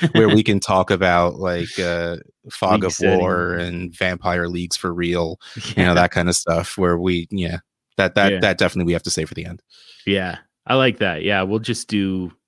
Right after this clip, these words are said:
Speaker 1: you know, totally different league gimmicks later. But yeah, we'll just, for now, we'll just focus on, uh, just this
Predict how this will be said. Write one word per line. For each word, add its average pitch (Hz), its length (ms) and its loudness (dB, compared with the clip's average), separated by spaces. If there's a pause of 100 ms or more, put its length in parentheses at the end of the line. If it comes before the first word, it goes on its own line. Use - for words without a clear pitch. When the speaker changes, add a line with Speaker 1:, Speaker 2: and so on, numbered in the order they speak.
(120)
Speaker 1:
you 76 340 -14
know, 80 140 -10
totally 98 380 -4
different 85 520 -8 (200)
league 90 200 -8
gimmicks 85 380 -10
later. 82 320 -6
But 80 280 -12 (420)
yeah, 90 220 -4 (120)
we'll 117 140 2
just, 117 320 -2
for 123 140 -2
now, 120 260 2
we'll 117 100 2
just 107 260 -6
focus 107 380 -2
on, 101 320 -2
uh, 95 240 -4
just 95 240 -8
this - 160 -8